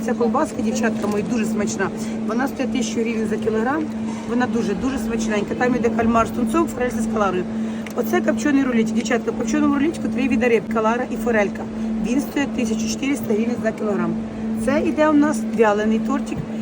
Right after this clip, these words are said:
Він стоїть тисячу п'ятсот гривень за кілограм. Тут ідуть вялені томати, палтус, тунець і форелечка. Дівчатка, він дуже смачний. Це в нас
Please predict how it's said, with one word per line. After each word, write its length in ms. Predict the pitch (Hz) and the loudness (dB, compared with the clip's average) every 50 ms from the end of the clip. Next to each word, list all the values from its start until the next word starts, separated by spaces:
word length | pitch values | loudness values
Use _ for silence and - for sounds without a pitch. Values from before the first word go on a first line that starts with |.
| - - - | -4 -2 0
Він 140 | 220 262 285 | 2 2 2
стоїть 240 | - - 294 240 226 | 2 0 -2 -2 -2
тисячу 220 | 277 - - - | -2 -2 0 -2
п'ятсот 280 | - - 220 - - - | -2 -2 -2 -2 0 0
гривень 220 | 233 262 262 254 | 0 0 0 0
за 100 | 220 240 | 0 0
кілограм. 360 | 226 226 226 220 202 196 190 | 2 2 2 2 2 2 0
Тут 160 | - - - - | -2 -2 -2 -2
ідуть 240 | 240 220 214 - | 0 0 0 2
вялені 260 | 285 294 311 294 269 233 | 2 2 4 2 2 2
томати, 420 | - 233 220 220 220 220 220 233 | 2 2 2 2 2 2 0 -2
палтус, 440 | - - 220 208 202 208 214 - - - - - - - - - - | 0 4 4 4 4 2 0 -4 -6 -6 -6 -6 -4 -4 -4 -2 0
тунець 260 | 233 233 226 262 311 - - - | 0 0 2 0 0 -2 -2 -4
і 40 | 262 | -2
форелечка. 500 | 220 233 240 220 208 196 190 - 220 226 | -2 0 0 0 0 0 -2 -2 -2 -2
Дівчатка, 380 | 220 220 220 233 220 - 226 233 | -2 -2 -2 -2 -4 -4 -4 -4
він 80 | 254 277 - 262 | -4 -4 -4 -4
дуже 120 | 226 208 | -4 -4
смачний. 420 | 220 220 214 208 - - 196 190 180 220 220 - - 220 - - - - | -4 -4 -4 -4 -4 -4 -4 -4 -4 -4 -4 -4 -4 -4 -4 -4 -4 -2
Це 100 | 294 294 | 0 0
в 40 | |
нас 140 | 302 320 - | 2 0 0